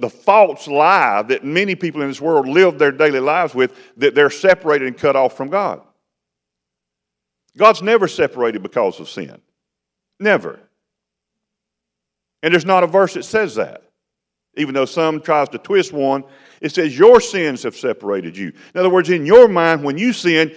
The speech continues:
you're the one that does what Adam and Eve did. We do that. We hide from God. So in the garden, you've heard me say it many times, Adam and Eve sinned.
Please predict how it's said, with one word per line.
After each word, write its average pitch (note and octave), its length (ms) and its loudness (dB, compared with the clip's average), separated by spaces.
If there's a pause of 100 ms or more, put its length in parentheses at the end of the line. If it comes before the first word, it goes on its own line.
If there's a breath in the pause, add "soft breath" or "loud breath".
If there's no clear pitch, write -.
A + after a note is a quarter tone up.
(120)
you're G#3 200 -2
the A#3 100 4
one F3 240 2
that D#3 140 -6
does D#3+ 220 2
what D#3+ 180 -4
Adam D3+ 260 0
and C#3 100 -6
Eve F#3+ 200 -8
did. C3 200 -4 (120 loud breath)
We A#3+ 180 -2
do F3 220 -2
that. G#2+ 300 0
We F#3 100 -8
hide F3+ 280 -6
from G#2 160 -14
God. D#2+ 300 -8 (1160)
So B2 180 0
in C3+ 80 0
the C3+ 80 -2
garden, D#3 420 4
you've C#3 120 -8
heard D#3 140 0
me D#3 80 -6
say D3+ 180 0
it D3 100 -2
many D#3 160 -6
times, E3+ 280 -4
Adam C3+ 240 -2
and C#3+ 80 -6
Eve D3 140 -8
sinned. G3+ 560 -6